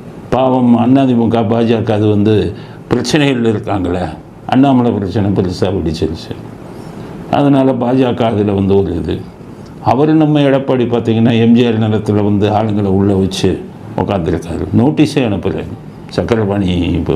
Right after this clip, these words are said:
உங்களுக்கு எடப்பாடிக்கு சொல்லிடுறேன், சக்கரபாணி குடும்பத்துல இந்த இப்ப நோட்டீஸ் அனுப்புனதுக்கு மன்னிப்பு கேட்டுட்டு, அவங்க நிலத்தை திருப்பி கொடுக்காவிட்டால் நாங்க வந்து ஒரு பெரிய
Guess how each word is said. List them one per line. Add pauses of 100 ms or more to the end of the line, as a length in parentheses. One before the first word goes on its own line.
உங்களுக்கு (680)
எடப்பாடிக்கு
சொல்லிடுறேன், (1200)
சக்கரபாணி
குடும்பத்துல
இந்த
இப்ப
நோட்டீஸ்
அனுப்புனதுக்கு (120)
மன்னிப்பு
கேட்டுட்டு, (680)
அவங்க
நிலத்தை
திருப்பி (100)
கொடுக்காவிட்டால் (460)
நாங்க
வந்து
ஒரு
பெரிய